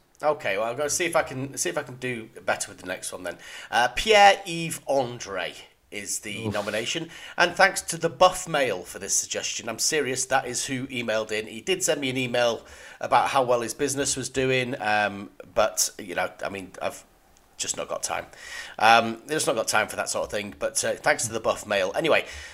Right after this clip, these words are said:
Speaker 1: so, um, a little quiz first for you, Henry. Uh, name the Celtic nations.
Speaker 2: Ooh, uh,
Speaker 1: If I said
Speaker 2: Scotland.
Speaker 1: a Celtic nation, wh-, what would you say?
Speaker 2: Scotland and Ireland?
Speaker 1: Yeah,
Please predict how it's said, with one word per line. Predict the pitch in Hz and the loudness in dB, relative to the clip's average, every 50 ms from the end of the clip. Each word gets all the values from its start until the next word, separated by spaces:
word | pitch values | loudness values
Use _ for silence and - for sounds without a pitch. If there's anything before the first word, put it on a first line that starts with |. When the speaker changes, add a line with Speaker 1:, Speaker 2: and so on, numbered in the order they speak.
| - - | -18 -8
Speaker 1:
so, | - - 202 208 202 - | 0 2 2 2 2 0
um, | 165 - - - | -2 -2 0 4
a | 202 | 4
little | 240 247 226 | 6 6 4
quiz | 220 - - 180 196 220 - - - | 2 0 0 2 4 4 4 4 2
first | - - - - 175 185 202 196 - - - | -2 -12 -4 2 4 4 4 4 2 0 0
for | 180 175 | 0 2
you, | 160 | 4
Henry. | 147 165 165 165 185 190 - | 4 4 4 4 2 0 2
Uh, | 131 156 165 170 165 175 | 4 4 4 4 4 2
name | 170 180 202 226 247 247 226 202 - | 6 8 8 8 8 4 0 0 0
the | - 196 | 0 -2
Celtic | - - - - 202 185 - - - - 180 - - - 156 | -2 -2 0 2 2 2 2 2 -2 -2 -2 -2 -6 -8 -4
nations. | 156 143 143 135 - - - 101 95 87 85 85 82 78 - - - - - - - - - _ _ _ _ _ - 107 | -2 0 0 0 0 -2 -4 -4 -8 -12 -14 -12 -8 -4 -2 -2 -4 -4 -12 -20 -20 -20 -20 _ _ _ _ _ -4 -2
Speaker 2:
Ooh, | 117 110 98 90 87 85 - - | 0 0 0 0 -2 -4 -4 -2
uh, | - 98 92 92 | 0 0 2 4
Speaker 1:
If | - | 4
I | 175 202 | 4 4
said | - 185 170 | 4 6 6
Speaker 2:
Scotland. | 170 - - 120 | 6 6 6 6
Speaker 1:
a | |
Celtic | 175 170 117 107 - 135 - - | 4 4 4 2 -2 -6 -8 -8
nation, | 101 101 98 92 - - 104 101 | -8 -8 -6 -6 -8 -8 -8 -8
wh-, | 120 101 107 - | -10 -10 -10 -10
what | |
would | - 123 135 123 113 120 | -8 -8 -8 -6 -6 -6
you | 110 | -6
say? | - 104 90 78 - _ _ _ _ _ _ _ _ _ _ | -4 -4 -4 -6 -8 _ _ _ _ _ _ _ _ _ _
Speaker 2:
Scotland | - - - - - 120 107 120 123 120 113 120 | -20 -18 -8 2 4 6 6 6 4 4 4 4
and | 120 120 | 4 6
Ireland? | 120 131 139 156 180 202 214 185 - - _ _ _ _ _ _ _ - | 8 8 8 6 6 4 2 0 -2 -8 _ _ _ _ _ _ _ -8
Speaker 1:
Yeah, | - 131 151 185 - | -2 2 2 2 0